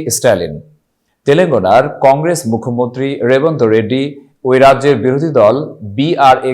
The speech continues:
কের ওয়ার্কিং প্রেসিডেন্ট কে টি রাম রাও এবং কর্ণাটকের উপমুখ্যমন্ত্রী ডি কে শিবকুমার জানিয়ে দিয়েছেন, তারা বাইশে মার্চের সম্মেলনে যোগ দেবেন। কর্ণাটকের কংগ্রেস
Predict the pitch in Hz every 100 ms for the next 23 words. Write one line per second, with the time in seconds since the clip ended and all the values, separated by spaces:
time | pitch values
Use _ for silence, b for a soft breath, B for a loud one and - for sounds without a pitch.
0 | 127 127 107 117 151 165 180 147 120 123
1 | 120 127 127 127 - 151 160 156 113 120
2 | 120 104 107 127 127 123 123 B B B
3 | 139 151 180 180 175 - 143 139 185 131
4 | - 110 107 98 123 135 101 131 160 151
5 | 160 156 139 - 131 127 139 120 113 143
6 | 120 95 92 127 135 151 b b b 117
7 | 101 135 117 113 123 131 175 160 156 156
8 | 151 143 135 135 139 113 104 87 92 87
9 | 80 _ _ _ _ _ _ _ _ 131
10 | 151 196 208 202 202 151 139 160